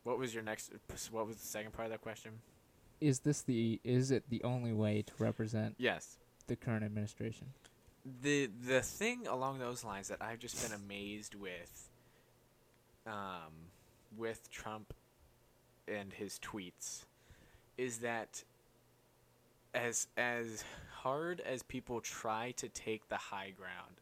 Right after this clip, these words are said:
Speaker 1: against Trump, they just always seem to fail.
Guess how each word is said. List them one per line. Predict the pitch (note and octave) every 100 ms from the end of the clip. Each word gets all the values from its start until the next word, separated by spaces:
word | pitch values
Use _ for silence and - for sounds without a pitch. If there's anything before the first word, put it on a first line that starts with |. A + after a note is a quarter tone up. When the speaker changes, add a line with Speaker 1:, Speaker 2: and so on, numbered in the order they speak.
| G#2
Speaker 1:
against | G2+ F#2+ F#2+ -
Trump, | - F#3 F2+ - - - - - - _ _ -
they | A#2
just | G#2+ A2 -
always | G#2 G#2 G#2+ G2+
seem | - G#2 F#2+
to |
fail. | G#2 - F2+ F2 -